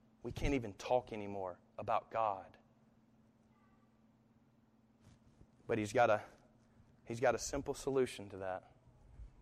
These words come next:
because he's got plenty of water. Just like the story of the woman who had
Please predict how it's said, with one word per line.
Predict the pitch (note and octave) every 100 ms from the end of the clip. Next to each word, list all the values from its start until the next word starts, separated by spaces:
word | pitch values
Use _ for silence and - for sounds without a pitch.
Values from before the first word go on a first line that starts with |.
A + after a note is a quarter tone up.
| - - - - -
because | A#2 - A2+
he's | D#3+ C#3+
got | E3+ -
plenty | - E3+ G3+
of | A#2+
water. | G2+ G2 F#2+ - - - - - - _ _ - - - _ _ _ _ - - - - - -
Just | F3+
like | G3+ -
the | F3
story | - F#3+ G3
of | F3
the | D#3
woman | D#3+ F#3 F3
who | E3+
had | E3+ E3+